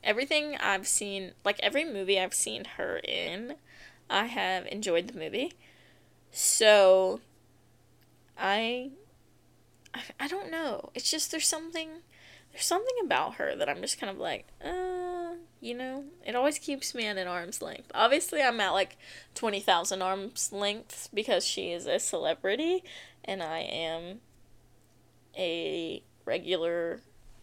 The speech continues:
stranger. And so that obviously keeps us, um, from being <laughs> so, at, at an arm's length from each other. But something just keeps me from being, like,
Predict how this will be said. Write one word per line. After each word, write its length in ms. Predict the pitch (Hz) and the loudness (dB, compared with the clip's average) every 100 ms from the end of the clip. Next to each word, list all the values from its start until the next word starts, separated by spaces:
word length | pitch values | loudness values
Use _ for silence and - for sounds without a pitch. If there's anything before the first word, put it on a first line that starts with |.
| - - - - - _ _ _ _ _ _ - - _ _ - | -20 -20 -20 -20 -20 _ _ _ _ _ _ -20 -20 _ _ -6
stranger. 720 | - - 160 175 226 320 370 - - - - - - - - | -4 -2 -4 -2 2 2 0 -6 -18 -18 -18 -20 -20 -6 4
And 760 | 233 233 233 233 220 214 233 - - - - - - - - - _ - - | 6 6 4 2 0 -2 -6 -10 -16 -18 -20 -20 -20 -20 -20 -20 _ -20 -14
so 240 | - 208 180 | -4 -2 0
that 360 | 160 165 180 | 2 2 2
obviously 480 | - 214 226 - 262 | 0 2 4 2 0
keeps 300 | - 262 - | -2 -6 -2
us, 460 | 240 247 - - - - - - - - - _ _ - | 0 0 0 -4 -6 -16 -20 -20 -20 -20 -20 _ _ -6
um, 380 | 226 208 196 190 | 0 2 0 -2
from 220 | - 269 269 | -4 -4 0
being 240 | 269 254 | 0 2
<laughs> 0 | |
so, 220 | - 285 285 - - - - - - - - - - - | 0 2 0 -4 -10 -8 -8 -10 -16 -10 -10 -6 -8 -6
at, 120 | 240 - | -6 0
at 180 | 233 226 | 0 2
an 60 | |
arm's 300 | 247 240 302 | 2 2 2
length 260 | 220 226 - | 0 -4 0
from 160 | 262 269 | 0 0
each 120 | 294 | -2
other. 260 | 285 302 302 - - - | 2 0 -2 -10 -12 -12
But 560 | 190 190 226 214 208 - - | -10 0 2 4 4 0 -2
something 460 | - 262 320 415 403 | 0 2 2 0 2
just 200 | 392 - | 2 2
keeps 240 | 247 - | -2 -2
me 100 | 220 | -6
from 240 | 185 175 165 | -4 -6 -4
being, 240 | 156 - | -6 -6
like, 400 | 101 92 - - | -8 -8 -10 -18